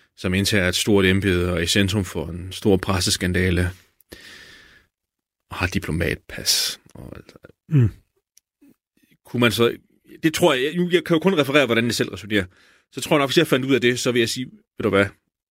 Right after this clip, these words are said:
Speaker 1: du er nødt til at finde en anden." Fordi risikoen for mig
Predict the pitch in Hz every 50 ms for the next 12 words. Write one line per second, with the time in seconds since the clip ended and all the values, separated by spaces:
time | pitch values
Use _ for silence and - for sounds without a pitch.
0 | _ _ _ _ _ _ _ _ _ _ _ _ 359 311 - - - 113 107 107
1 | 101 104 92 - 104 95 98 95 - - 90 90 90 101 110 107 98 - _ _
2 | _ _ _ - - - - - - - _ _ _ _ _ _ - 107 110 95
3 | 107 123 117 135 139 - - 107 104 95 - 104 95 92 92 98 101 113